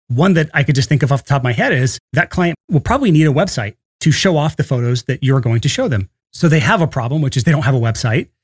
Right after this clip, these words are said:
And again, there's ways to solve that later on. We're not gonna talk about solutions yet, but that's just one problem. Another one is they don't have a good wardrobe, or they don't know what to wear in the photo shoot.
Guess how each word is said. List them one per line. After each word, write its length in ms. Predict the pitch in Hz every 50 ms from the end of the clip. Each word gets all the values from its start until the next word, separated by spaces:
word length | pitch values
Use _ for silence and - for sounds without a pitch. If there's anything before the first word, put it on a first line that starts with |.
| _ _ -
And 240 | 143 143 143 143 -
again, 200 | 147 147 147 117
there's 180 | 107 127 113 104
ways 360 | 101 104 139 156 175 175 165
to 80 | - 151
solve 240 | - - 247 240 185
that 180 | 151 147 -
later 240 | 143 135 135 139 160
on. 100 | 196 170
We're 80 | 147 139
not 80 | 120
gonna 100 | 120 135
talk 180 | 117 - 180 165
about 120 | 147 135
solutions 400 | - - 143 135 - 127 117 107
yet, 80 | 156 131
but 100 | - -
that's 120 | 147 139
just 180 | - 156 - -
one 220 | 123 131 135 127
problem. 280 | - 131 120 104 107 110
Another 160 | 131 160 170
one 140 | 165 170 170
is 100 | 165 139
they 80 | 156
don't 240 | 151 156 170 170 -
have 140 | - 147 143
a 40 | 160
good 180 | 127 170 160
wardrobe, 340 | 147 160 214 226 156 131 117
or 60 | 113
they 60 | 117 135
don't 120 | 147 165
know 80 | 160 151
what 200 | 139 175 - -
to 100 | - 147
wear 280 | 135 156 170 151 117
in 140 | 120 131 127
the 60 | 131
photo 240 | 120 - 135 123 120
shoot. 300 | 117 - - 113 110 -